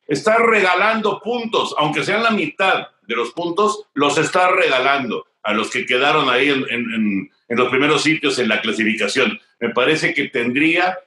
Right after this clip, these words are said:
que haberse cancelado definitivamente. Si, si de plano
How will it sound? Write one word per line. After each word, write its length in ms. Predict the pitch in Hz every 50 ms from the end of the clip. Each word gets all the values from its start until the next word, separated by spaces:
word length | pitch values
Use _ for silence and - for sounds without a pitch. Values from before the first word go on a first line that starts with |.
| _ _
que 80 | - 113
haberse 540 | 110 110 127 135 139 139 - - - -
cancelado 720 | - 113 107 98 107 - 113 107 113 - 143 156 156 156 - 117
definitivamente. 1300 | 117 131 131 131 - 135 131 131 131 123 - - 202 208 196 170 185 202 202 202 202 202 220 220 214 220 220 - _ _
Si, 340 | - - - 135 131 131 131 131
si 180 | - - 135 131
de 160 | 135 131 -
plano 480 | 165 175 196 208 208 190 170 131 -